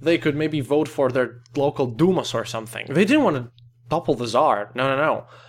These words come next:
They also asked for an eight-hour workday and, and, like, improving the completely, utterly zero rights status of, of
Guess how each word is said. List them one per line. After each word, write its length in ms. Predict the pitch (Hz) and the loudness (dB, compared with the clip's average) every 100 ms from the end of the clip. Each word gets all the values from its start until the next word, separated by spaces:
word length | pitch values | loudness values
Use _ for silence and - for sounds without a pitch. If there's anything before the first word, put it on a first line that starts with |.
| - - | -20 -4
They 120 | 151 180 | 2 4
also 400 | 226 277 175 - | 4 4 2 4
asked 300 | 165 160 - | 2 2 -2
for 360 | - 143 131 127 | -8 -2 0 0
an 120 | 139 | -2
eight-hour 420 | 175 165 143 165 | -2 0 2 2
workday 640 | 123 120 113 131 165 226 247 _ _ _ _ _ | 0 -2 -4 -2 0 0 -4 _ _ _ _ _
and, 220 | 185 175 202 | -4 -2 0
and, 160 | 190 | 0
like, 260 | 170 165 - _ | 0 -2 -6 _
improving 640 | 208 180 196 220 196 165 147 | -4 0 2 4 4 2 0
the 120 | 156 | -2
completely, 1000 | - 175 170 190 214 208 185 160 147 160 - | -2 -2 -2 0 0 0 -2 -2 -2 -6 -2
utterly 840 | 156 196 180 147 135 127 117 113 _ _ _ _ - _ _ _ _ _ _ _ - 185 | -2 0 0 0 -2 -6 -8 -12 _ _ _ _ -20 _ _ _ _ _ _ _ -16 -8
zero 420 | 143 196 214 185 | -2 0 4 4
rights 480 | 160 151 175 160 - | 4 4 2 2 -2
status 600 | - - 165 160 156 - | -6 -2 0 0 -2 -2
of, 160 | 139 - | -4 -2
of 120 | 143 | -6